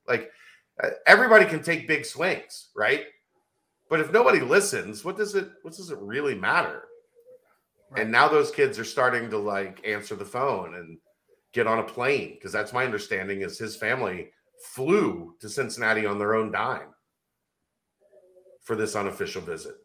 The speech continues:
Speaker 1: So, you know, that's a, it's a continued elevation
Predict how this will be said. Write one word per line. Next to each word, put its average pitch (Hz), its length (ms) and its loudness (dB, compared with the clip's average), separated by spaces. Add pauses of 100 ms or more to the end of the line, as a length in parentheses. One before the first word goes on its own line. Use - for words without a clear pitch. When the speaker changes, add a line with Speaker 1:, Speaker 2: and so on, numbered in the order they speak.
(460)
Speaker 1:
So, 87 580 -4 (1300)
you 120 60 -2
know, 127 360 0 (300)
that's 104 240 -4
a, 113 480 4 (500)
it's 110 220 -2
a 113 240 4
continued 156 1120 0
elevation 135 840 2